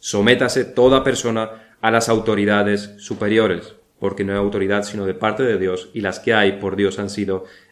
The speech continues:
establecidos. De modo que quien se opone a la autoridad, a lo establecido por Dios resiste, y los que resisten acarrean condenación para sí mismos". Si incluso los gobernantes de aquella época, que no eran elegidos democráticamente,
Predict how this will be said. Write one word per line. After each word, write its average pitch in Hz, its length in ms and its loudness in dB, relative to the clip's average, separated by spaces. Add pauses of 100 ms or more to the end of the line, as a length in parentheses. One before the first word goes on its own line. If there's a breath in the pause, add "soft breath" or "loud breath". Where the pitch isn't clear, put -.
establecidos. 104 880 -2 (580 loud breath)
De 120 120 4
modo 131 220 6
que 131 120 0
quien 113 140 2
se 113 80 0
opone 120 300 4
a 110 60 6
la 101 60 4
autoridad, 101 540 2
a 135 60 2
lo 101 80 2
establecido 101 520 0
por 101 200 -2
Dios 123 240 4
resiste, 113 540 -2 (220 loud breath)
y 131 80 0
los 127 140 4
que 143 80 2
resisten 113 560 2
acarrean 104 460 0
condenación 101 840 0
para 98 220 -2
sí - 160 -8
mismos". 92 400 -8 (960)
Si - 140 -4
incluso 131 260 0
los 135 100 2
gobernantes 117 720 2 (840 soft breath)
de 107 120 -2
aquella 117 300 0
época, 92 480 -8
que 107 120 0
no 117 280 4
eran 135 200 0
elegidos 113 420 -2
democráticamente, 95 960 -4